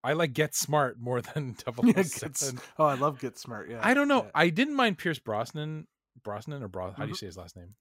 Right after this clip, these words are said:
Speaker 2: Uh, Brosnan. I don't know.
Speaker 1: And Daniel
Speaker 2: <laughs>
Speaker 1: Craig.
Speaker 2: Yep.
Speaker 1: Um, Timothy Dalton was a <laughs> terrible Bond.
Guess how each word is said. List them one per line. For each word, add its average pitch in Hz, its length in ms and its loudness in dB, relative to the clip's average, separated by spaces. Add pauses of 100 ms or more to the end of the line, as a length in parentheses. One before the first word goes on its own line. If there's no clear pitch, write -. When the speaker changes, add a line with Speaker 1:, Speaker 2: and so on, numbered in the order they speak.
Speaker 2:
Uh, 117 280 -6
Brosnan. 110 500 -6 (200)
I 95 100 -16
don't 92 120 -18
know. 87 160 -20
Speaker 1:
And 135 180 -4
Daniel 127 320 0
Speaker 2:
<laughs> - 0 -
Speaker 1:
Craig. 117 420 0 (460)
Speaker 2:
Yep. 117 160 -4
Speaker 1:
Um, 101 840 -8 (600)
Timothy 151 540 -4
Dalton 113 460 -4
was 98 120 -10
a 98 60 -12
<laughs> - 0 -
terrible - 540 -6 (360)
Bond. 143 140 -8